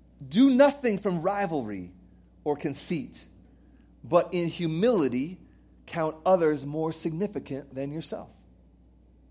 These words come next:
Let each of you look not only to his own interest,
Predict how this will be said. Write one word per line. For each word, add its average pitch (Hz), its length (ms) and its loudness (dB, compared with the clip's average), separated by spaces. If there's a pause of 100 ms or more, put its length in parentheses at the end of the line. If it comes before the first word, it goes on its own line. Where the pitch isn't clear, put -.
(840)
Let 220 320 6
each 269 220 2
of 202 120 2
you 202 120 0
look 202 200 4
not 190 240 4
only 220 260 0
to 202 140 0
his 165 280 0
own 254 260 0
interest, 165 600 -4